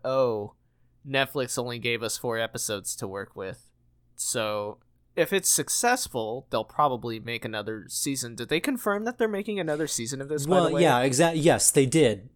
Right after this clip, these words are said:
Speaker 2: And, and I was about to say that after you finished, was that the very same day that the series was released, they confirmed a second season.
Speaker 1: Was it that successful on the first
Speaker 2: I,
Speaker 1: day, or?
Speaker 2: I, I don't know. It was,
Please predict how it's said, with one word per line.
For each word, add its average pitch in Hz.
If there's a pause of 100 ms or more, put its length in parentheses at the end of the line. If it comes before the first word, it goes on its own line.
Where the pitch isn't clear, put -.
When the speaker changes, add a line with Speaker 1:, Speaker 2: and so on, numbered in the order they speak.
Speaker 2:
And, 135
and 170
I 139
was 131
about 131
to -
say 139
that 113
after 113
you 107
finished, 117
was 110
that 107 (260)
the 120
very 139
same 135
day 123
that 107
the 113
series 127
was 110
released, 113
they 117
confirmed 117
a 107
second 110
season. 104 (1700)
Speaker 1:
Was 131
it 117
that 127
successful 123
on 131
the 113
first 123
Speaker 2:
I, 139
Speaker 1:
day, 135
or? 139
Speaker 2:
I, 139
I -
don't 139
know. 113
It 156
was, 143